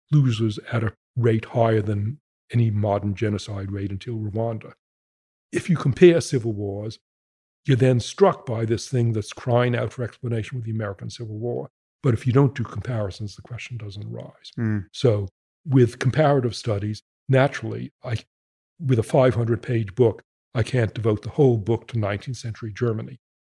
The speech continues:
Speaker 1: I have to divide the book among seven countries. But questions arise, and you can answer questions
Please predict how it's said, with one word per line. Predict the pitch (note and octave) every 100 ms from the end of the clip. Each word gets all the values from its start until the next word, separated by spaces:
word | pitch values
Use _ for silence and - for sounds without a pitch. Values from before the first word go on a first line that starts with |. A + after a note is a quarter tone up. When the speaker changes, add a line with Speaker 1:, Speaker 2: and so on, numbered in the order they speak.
| _
Speaker 1:
I | A2
have | G#2+
to | -
divide | G#2+ F#2 A2+ A2+ G#2+ G2+
the |
book | G2+ G2 - _ _ A#2+
among | A2 G#2
seven | G2+ A#2 G2 G2+
countries. | B2+ A#2 D3 - - _ _ _ -
But | A2+ B2 G#2 - _ _ _ -
questions | - C3 - A#2 G#2
arise, | F#2 B2 A2+ G#2 A2 B2
and | A2+
you |
can | G#2 A2+
answer | A2+ G#2+ -
questions | G#2+ B2 - - A#2+